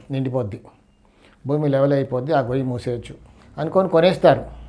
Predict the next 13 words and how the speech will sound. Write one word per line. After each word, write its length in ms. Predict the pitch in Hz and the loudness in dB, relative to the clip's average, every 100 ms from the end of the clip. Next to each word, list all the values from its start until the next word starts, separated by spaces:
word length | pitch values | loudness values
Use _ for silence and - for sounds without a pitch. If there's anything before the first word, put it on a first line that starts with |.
| - - - - - - - - | -20 -20 -20 -20 -20 -20 -20 -6
కానీ 220 | 135 185 | -2 2
నేను 160 | 185 | 2
ప్రాక్టికల్గా 640 | 139 143 143 190 208 208 190 | 4 0 2 8 10 12 10
చూశాను, 560 | 180 175 156 147 240 - _ _ _ _ _ _ _ _ - | 8 6 6 4 -2 -12 _ _ _ _ _ _ _ _ -2
ఆ 180 | 143 151 | 2 2
గొయ్యి 380 | 107 139 190 | 2 4 6
మా-, 320 | 220 202 196 180 | 10 10 10 8
మూచడం 560 | 165 180 196 190 175 - _ _ - | 2 4 4 4 4 -4 _ _ -4
అలా 180 | 147 156 | 4 4
ఉంచేసి 600 | 151 143 120 143 185 247 - _ - | 4 2 -4 -4 -6 -8 -18 _ -6
ఇతనే 280 | 143 160 180 | -2 2 4
గల్లంత 360 | 160 151 143 | 6 4 2
అయిపోతాడు. 400 | 131 110 107 104 | 0 -4 -8 -12